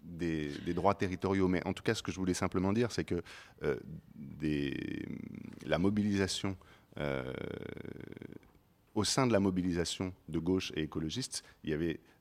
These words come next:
euh, un sentiment d'injustice vis-à-vis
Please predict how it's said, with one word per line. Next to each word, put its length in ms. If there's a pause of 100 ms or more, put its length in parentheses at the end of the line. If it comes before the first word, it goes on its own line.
(120)
euh, 160 (180)
un 100
sentiment 400
d'injustice 760 (420)
vis-à-vis 520